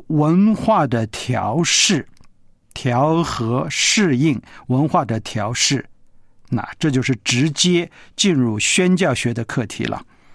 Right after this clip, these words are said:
第六个分段的标题呢是传教的目标。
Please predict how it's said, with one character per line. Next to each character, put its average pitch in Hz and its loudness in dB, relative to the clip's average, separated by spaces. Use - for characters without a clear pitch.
第 202 2
六 233 4
个 131 2
分 156 2
段 151 2
的 110 0
标 139 2
题 113 -6
呢 120 0
是 - 0
传 139 0
教 151 2
的 117 -2
目 156 2
标。 120 -2